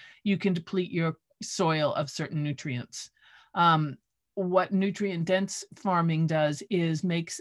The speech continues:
a very active and, um, deliberate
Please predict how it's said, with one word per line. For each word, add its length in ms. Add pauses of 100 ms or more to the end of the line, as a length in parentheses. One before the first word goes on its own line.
(120)
a 80
very 540 (180)
active 580 (120)
and, 440 (520)
um, 520 (1120)
deliberate 480